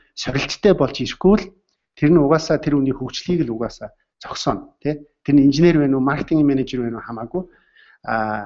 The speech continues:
адилхан юм уу давтна гэдэг маань ер нь хувь хүний хувьд тийм гоё зүйл биш байхгүй.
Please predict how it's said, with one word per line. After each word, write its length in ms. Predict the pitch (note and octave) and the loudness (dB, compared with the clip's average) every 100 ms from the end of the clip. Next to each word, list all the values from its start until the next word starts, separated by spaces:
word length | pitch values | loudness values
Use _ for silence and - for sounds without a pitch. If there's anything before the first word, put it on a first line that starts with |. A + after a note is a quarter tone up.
| B2 | -6
адилхан 320 | - - F3+ | -4 2 6
юм 80 | D3 | 6
уу 80 | |
давтна 400 | - - - F#3+ | 2 -4 2 4
гэдэг 160 | D#3+ C3 | 4 2
маань 240 | B2+ B2 | 0 -2
ер 160 | B2 C#3 | 2 4
нь 160 | G#3+ - | 6 6
хувь 240 | E3 F3 | 4 6
хүний 240 | D3 C3+ | 4 2
хувьд 400 | - D3 F3+ F3+ - _ _ _ _ | 2 2 2 0 -14 _ _ _ _
тийм 240 | - D#3 C3 | 2 2 2
гоё 320 | - C3+ C#3 | 0 0 0
зүйл 240 | A#2 - | -6 -10
биш 160 | - - | -10 -12
байхгүй. 240 | - - | -14 -10